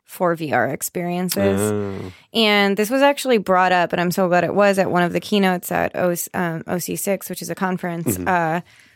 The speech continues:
Speaker 1: which was, like, oftentimes V R trailers look worse than they, than they are when you experience them, right?
Speaker 2: Yeah.
Speaker 1: Uh, and,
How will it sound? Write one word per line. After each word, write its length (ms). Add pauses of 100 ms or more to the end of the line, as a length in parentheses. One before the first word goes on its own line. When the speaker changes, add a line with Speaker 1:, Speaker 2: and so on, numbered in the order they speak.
(120)
Speaker 1:
which 240
was, 220
like, 340 (500)
oftentimes 880 (500)
V 380
R 280
trailers 560
look 200
worse 480 (240)
than 480
they, 400
than 180
they 100
are 180
when 140
you 120
experience 640
them, 340
right? 440
Speaker 2:
Yeah. 400
Speaker 1:
Uh, 380 (540)
and, 560